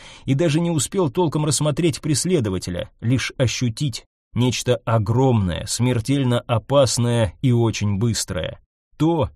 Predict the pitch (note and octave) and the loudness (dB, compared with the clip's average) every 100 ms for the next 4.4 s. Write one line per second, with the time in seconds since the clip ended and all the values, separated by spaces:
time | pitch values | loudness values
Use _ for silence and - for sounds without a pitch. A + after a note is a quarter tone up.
0 | _ - - G3 F3 D#3+ E3+ G#2+ G2+ - | _ -12 -6 -4 -4 -2 0 0 0 -2
1 | - A2+ A2 - G2 - - - - _ | -4 -4 -4 -2 -2 -2 -6 -8 -16 _
2 | _ - D#3+ C#3+ - - _ - - A#2+ | _ -2 -2 -2 -12 -20 _ -12 -2 0
3 | A2 A2+ A2 G#2 A2 A2 F#2+ G#2 G#2+ G#2+ | 2 2 2 2 2 0 -2 -4 -2 -2
4 | G#2+ A#2 - - | -2 -2 -4 -8